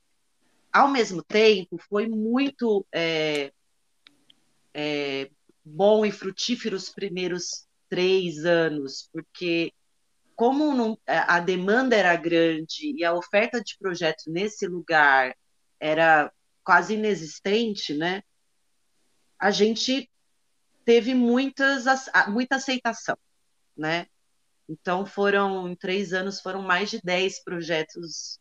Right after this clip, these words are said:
feitos, né? É, assim, foi um boom mesmo,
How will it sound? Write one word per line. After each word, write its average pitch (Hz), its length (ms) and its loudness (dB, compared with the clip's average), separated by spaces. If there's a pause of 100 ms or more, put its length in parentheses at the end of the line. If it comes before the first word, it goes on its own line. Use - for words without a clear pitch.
(160)
feitos, - 680 -6 (260)
né? 139 360 -8
É, - 220 -12
assim, 127 420 -14 (540)
foi 156 180 -4
um 208 180 -4
boom 202 400 -2
mesmo, 139 560 -6